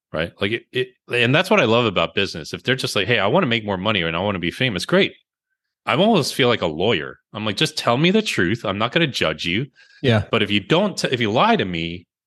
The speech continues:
Speaker 1: if you're not honest about what you really, really want and you sugarcoat it, we're not gonna get anywhere. And I think, uh, as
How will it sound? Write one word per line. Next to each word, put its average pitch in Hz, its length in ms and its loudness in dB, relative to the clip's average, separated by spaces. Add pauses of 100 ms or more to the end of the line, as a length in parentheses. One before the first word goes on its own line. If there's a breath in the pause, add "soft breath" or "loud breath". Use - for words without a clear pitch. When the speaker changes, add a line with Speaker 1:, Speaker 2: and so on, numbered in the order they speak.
(540)
Speaker 1:
if 110 100 -2
you're 113 80 0
not 165 240 2
honest 139 340 2
about 104 220 0
what 110 140 -8
you 98 100 -6
really, 110 260 0
really 95 220 0
want 85 360 -2
and 90 100 -6
you 82 60 -6
sugarcoat 113 520 0
it, 80 180 -2 (840)
we're 117 80 0
not 117 100 0
gonna 98 120 0
get 107 180 2
anywhere. 82 320 -4 (880)
And 110 180 4
I 110 140 4
think, 147 400 0 (600 soft breath)
uh, 104 440 2 (200)
as 135 800 2